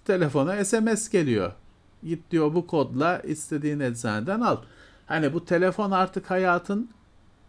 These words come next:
parçası olmuş. Ha, akıllı ol, tamam, S M S işini akıllı olmanıyla da halledersin de. Yani çok inatlaşmaya gerek var mı? Bir akıllı telefon hayatın parçası. Hani şey ne yapacaksın?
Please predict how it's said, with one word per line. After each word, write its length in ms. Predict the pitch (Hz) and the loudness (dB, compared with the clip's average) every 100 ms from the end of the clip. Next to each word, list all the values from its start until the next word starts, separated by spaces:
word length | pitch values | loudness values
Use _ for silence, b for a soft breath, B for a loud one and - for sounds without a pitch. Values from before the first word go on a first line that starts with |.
| _ - | _ -4
parçası 560 | 214 208 233 202 240 | 0 0 2 2 6
olmuş. 360 | 190 123 185 - | 6 4 0 -2
Ha, 100 | 175 | -2
akıllı 520 | 156 - - 190 202 | -2 -2 0 2 4
ol, 240 | 202 190 | 4 2
tamam, 320 | - 196 110 131 | 0 -2 -2 -2
S 140 | 180 | -2
M 140 | 156 151 | -4 -4
S 120 | 156 | -6
işini 240 | - 156 | -6 -4
akıllı 380 | 139 - 160 165 | -4 -4 -2 0
olmanıyla 920 | 160 156 151 151 147 160 165 156 156 | 0 0 -2 -4 -6 -4 -4 -4 -2
da 100 | 151 | -2
halledersin 680 | 135 120 113 107 107 - 381 | 0 0 0 0 -2 -6 -4
de. 200 | 127 92 b b b b b b _ - | -4 -4 b b b b b b _ -14
Yani 160 | - | -10
çok 220 | - 240 233 | -2 0 0
inatlaşmaya 720 | 220 220 - 208 - 226 208 | 0 -2 -2 -2 -2 -2 0
gerek 340 | 208 214 220 | 0 -2 -2
var 140 | 311 196 | 0 2
mı? 180 | 139 | 0
Bir 80 | 151 | 0
akıllı 420 | 170 165 190 190 | -2 -2 -2 -2
telefon 460 | 175 143 135 180 185 | -4 -2 -2 -2 -4
hayatın 680 | - 165 165 123 98 156 180 | -4 -4 -2 -2 -2 -6 -6
parçası. 560 | - 202 196 180 - | -2 -2 2 0 2
Hani 180 | 113 120 | 0 0
şey 260 | 117 190 185 | 2 2 2
ne 40 | |
yapacaksın? 600 | 123 98 - 90 - 143 | 0 -2 -4 -6 -4 -10